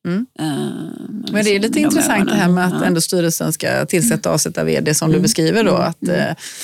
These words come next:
Speaker 1: eh, eh, det blir, kan ju bli en klurig situation.
Speaker 2: Det kan bli en klurig situation.
Speaker 1: Eh, men där är jag lite nyfiken också på när man, när man ska rekrytera då in en ordförande. Hur väver man in då,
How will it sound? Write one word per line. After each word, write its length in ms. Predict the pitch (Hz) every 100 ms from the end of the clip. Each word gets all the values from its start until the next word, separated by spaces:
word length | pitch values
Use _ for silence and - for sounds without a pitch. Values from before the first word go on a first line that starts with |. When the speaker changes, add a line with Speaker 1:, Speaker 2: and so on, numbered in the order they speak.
| - - -
Speaker 1:
eh, 200 | 175 160
eh, 60 | 160
det 80 | 202
blir, 140 | 208
kan 160 | 208 208
ju 60 |
bli 100 | 190
en 80 | 175
klurig 280 | 214 180 165
situation. 460 | 180 180 269 208 -
Speaker 2:
Det 60 | 185
kan 140 | 233
bli 80 | 226
en 160 | 202 196
klurig 260 | 170 165
situation. 360 | - - - 170
Speaker 1:
Eh, 160 | 175 165
men 140 | 226
där 120 | 247 262
är 40 |
jag 100 | 262
lite 160 | 240 254
nyfiken 340 | 226 208 208
också 200 | 196 196
på 160 | 202 196
när 140 | 196
man, 160 | 196 190
när 120 | 202
man 180 | 202 196
ska 120 | 196
rekrytera 440 | 196 196 208 190
då 160 | 185 180
in 120 | 175
en 100 | 175 208
ordförande. 880 | 233 175 165 185 165 160 196 277 277 -
Hur 220 | 240 214 202
väver 360 | 202 208 196
man 220 | 202 202
in 220 | 196 185 190
då, 300 | 214 240